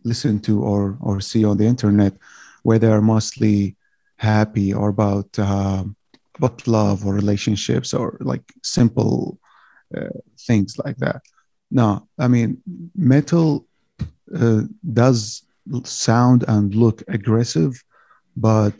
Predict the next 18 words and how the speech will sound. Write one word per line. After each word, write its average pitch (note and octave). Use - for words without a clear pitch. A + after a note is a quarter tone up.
it's A2+
just, B2+
it's -
its -
way B2+
to A2+
express B2
itself. B2
It's, -
it's, -
it's -
the -
way B2+
of G#2+
this B2
music A2
to A#2
show G#2+